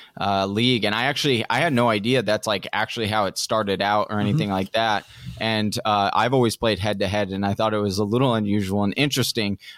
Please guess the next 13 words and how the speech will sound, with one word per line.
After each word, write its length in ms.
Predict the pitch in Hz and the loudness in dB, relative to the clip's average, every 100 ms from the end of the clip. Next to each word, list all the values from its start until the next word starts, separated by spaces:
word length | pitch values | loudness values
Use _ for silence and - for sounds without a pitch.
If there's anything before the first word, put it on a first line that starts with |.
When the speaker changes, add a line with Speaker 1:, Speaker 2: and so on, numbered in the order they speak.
| - | -4
Speaker 1:
Um, 320 | 110 104 95 | 0 2 0
but 220 | 107 98 | 0 0
certainly, 380 | - 131 110 110 | 0 0 2 2
yeah, 120 | 110 | 0
the 120 | 98 | 0
game 380 | 92 104 120 117 | -2 -2 0 0
is 140 | 107 | 0
certainly 440 | - 120 110 107 101 | 0 -2 0 0 0
evolving, 680 | 92 101 104 101 101 98 - - _ | 2 2 2 2 0 0 -2 -12 _
and, 380 | 101 101 98 95 | -2 0 0 0
and 180 | 107 98 | -2 -2
you 80 | 95 | 0
gotta 320 | 101 101 95 | 2 2 0